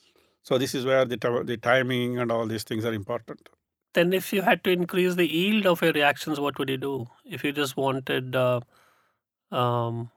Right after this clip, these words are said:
Speaker 1: Well, if you want to
Speaker 2: more
Speaker 1: in-, in-,
Speaker 2: output.
Speaker 1: yeah, if you want to when I, I, at the beginning I mentioned molecule will collide. When they collide, they are going to collide in all kinds of different directions.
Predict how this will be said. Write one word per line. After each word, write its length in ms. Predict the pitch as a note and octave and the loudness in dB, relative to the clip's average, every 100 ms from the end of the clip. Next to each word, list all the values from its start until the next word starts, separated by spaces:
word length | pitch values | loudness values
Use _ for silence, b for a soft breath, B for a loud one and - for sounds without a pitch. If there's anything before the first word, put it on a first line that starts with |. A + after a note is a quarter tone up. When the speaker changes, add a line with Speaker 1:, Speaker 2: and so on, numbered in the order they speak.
| - | 4
Speaker 1:
Well, 240 | F#3+ F3+ D#3+ | 8 8 6
if 140 | - | 2
you 100 | F#3 | 2
want 180 | G3 F#3+ | 2 2
to 60 | |
Speaker 2:
more 220 | D#3 F3+ D#3+ | 2 4 4
Speaker 1:
in-, 60 | |
in-, 60 | D3+ - | 4 0
Speaker 2:
output. 200 | - A#2 | -4 -4
Speaker 1:
yeah, 260 | G#2 G#2+ E3+ | -2 -4 -6
if 160 | E3 D#3+ | -8 -2
you 80 | D3 | 2
want 280 | D3+ D3+ D3+ | 2 0 -2
to 560 | C#3+ C#3 C#3+ C#3 B2+ - _ _ _ _ _ _ | 0 0 -2 -4 -6 -12 _ _ _ _ _ _
when 100 | D3 | 2
I, 100 | C#3 | 4
I, 640 | A#2 B2+ B2 C#3 C#3 A#2 C#3 | 2 -2 -2 -2 -2 -2 -4
at 40 | |
the 60 | A2 | -2
beginning 280 | B2+ C3 B2+ | -2 0 0
I 60 | |
mentioned 500 | A#2+ A#2+ A2+ A#2 A2 | -2 -4 -4 -4 -2
molecule 420 | A#2 B2 B2+ B2+ A#2 | -2 -2 -2 -2 -2
will 120 | G#2+ | -2
collide. 540 | - A2 A2 A#2+ - _ _ _ _ _ _ _ _ _ _ _ _ _ - | -2 0 0 -2 -8 _ _ _ _ _ _ _ _ _ _ _ _ _ -4
When 220 | D3+ C3+ | -2 2
they 120 | D3+ | 2
collide, 600 | D3+ C3 D3+ D3 B2+ E3+ - _ _ _ | 2 2 4 4 2 -4 -14 _ _ _
they 100 | D#3 | 4
are 120 | E3+ D#3 | 4 6
going 260 | E3 E3+ | 4 2
to 80 | D3 | 2
collide 340 | C#3 C3+ C#3+ | 2 4 4
in 100 | C3+ - | 0 -2
all 160 | C3 | -2
kinds 240 | C3+ C3 B2+ | 0 -2 -4
of 100 | A#2 | -6
different 280 | B2 A#2 | -4 -4
directions. 640 | A2+ A2+ A2+ - - - | -2 -4 -6 -10 -16 -20